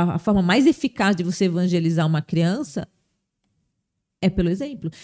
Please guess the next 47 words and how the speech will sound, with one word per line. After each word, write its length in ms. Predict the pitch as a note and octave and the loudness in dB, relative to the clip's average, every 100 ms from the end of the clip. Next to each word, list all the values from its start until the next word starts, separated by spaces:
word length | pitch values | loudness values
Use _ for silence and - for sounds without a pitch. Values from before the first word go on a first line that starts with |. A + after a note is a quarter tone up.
| - | -12
Se 300 | - - C#4 | -6 2 2
o 40 | |
teu 180 | - C#4+ | 4 2
filho 320 | - D#4+ B3+ | 4 2 2
vê 100 | G#3 | 4
Jesus 300 | A3+ A3 G#3+ | 4 2 0
em 100 | G3+ | -2
você, 600 | G3+ G3 G3 C4+ F4+ C4 _ _ _ _ _ _ _ | 0 0 0 0 0 -4 _ _ _ _ _ _ _
você 120 | - | -6
não 40 | B3 | -6
precisa 120 | D4+ | -6
de 60 | - | -8
palavras. 600 | - D2+ - - - - _ _ | -8 -8 -10 -14 -18 -20 _ _
Você 140 | - B3 | -12 -8
não 60 | |
precisa 180 | - C4+ | -4 0
de 100 | A3+ | 4
argumentos, 580 | A3 F#3 F#3 F3 E3 F3 | 4 4 2 4 2 0
não 40 | |
precisa 180 | G3 A#3+ | -2 0
de 60 | G#3 | 0
discurso, 680 | G3+ - - G3 F#3 - | 0 -2 2 6 6 4
de 80 | D#3+ | -4
convencimento. 800 | G3 F3+ F3+ F3 - E3 D3+ - _ _ _ _ | 2 4 4 4 2 2 2 -2 _ _ _ _
Cara, 180 | G#3+ F#3+ | 0 4
minha 80 | |
mãe 160 | F3 F#3 | 4 4
crê 200 | - F3+ | 4 2
em 60 | F3 | 6
Deus, 160 | F3+ | 6
minha 140 | F#3+ F3+ | 6 4
mãe 320 | F3+ F3+ F3 | 4 2 0
é 60 | F#3 | -2
uma 100 | F3+ | 0
pessoa 480 | F#3+ - F#3 F#3 - _ _ _ _ - | 0 0 0 0 -4 _ _ _ _ -4
que 100 | F3+ | 0
ela 140 | D#3+ | 2
ama. 340 | E3+ E3 D#3 - - - | 2 2 0 -4 -12 2
Minha 100 | E3+ | 4
mãe 120 | F#3 | 6
é 40 | |
uma 80 | G3+ | 4
pessoa 400 | G3 F#3 - F#3+ | 4 2 4 2
que 140 | F3+ F3+ | 4 2
ela, 240 | E3+ E3+ | 2 2
ela 140 | F3 F3+ | 0 2
perdoa. 600 | F#3 D#3 D#3+ E3+ E3+ | 4 4 6 6 6